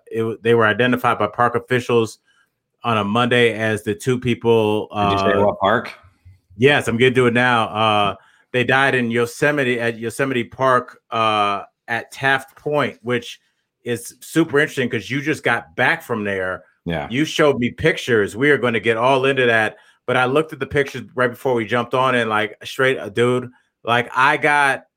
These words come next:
Speaker 1: uncomfortable looking at the pictures, and, and, uh, we'll drop those in for you guys so you can see them as well. Like,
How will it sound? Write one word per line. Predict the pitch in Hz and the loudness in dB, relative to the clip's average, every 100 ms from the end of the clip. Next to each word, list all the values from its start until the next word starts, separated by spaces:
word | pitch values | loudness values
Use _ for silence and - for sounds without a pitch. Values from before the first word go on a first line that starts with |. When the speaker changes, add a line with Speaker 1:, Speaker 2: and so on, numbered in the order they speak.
| _ | _
Speaker 1:
uncomfortable | 143 143 127 131 135 131 127 117 113 104 - _ _ _ _ _ | 0 0 -2 -4 -4 -4 -4 -2 -2 -4 -10 _ _ _ _ _
looking | - 131 139 143 131 | -2 0 0 0 -2
at | 123 | -2
the | 113 | -4
pictures, | 135 123 - 104 107 | -2 -4 -2 -4 -4
and, | 113 117 | -4 -4
and, | 113 113 110 - | -2 -4 -6 -6
uh, | 107 107 | -2 -2
we'll | 101 120 | 0 -2
drop | - 127 131 | 0 0 2
those | 117 | 0
in | 127 | -2
for | 123 | -4
you | 120 | -4
guys | 110 113 - | 0 -2 -2
so | |
you | 117 | -6
can | 117 107 | -6 -8
see | - 117 | -4 -4
them | 107 | -4
as | 98 | -4
well. | 101 110 104 | 0 0 2
Like, | 101 - | 0 -4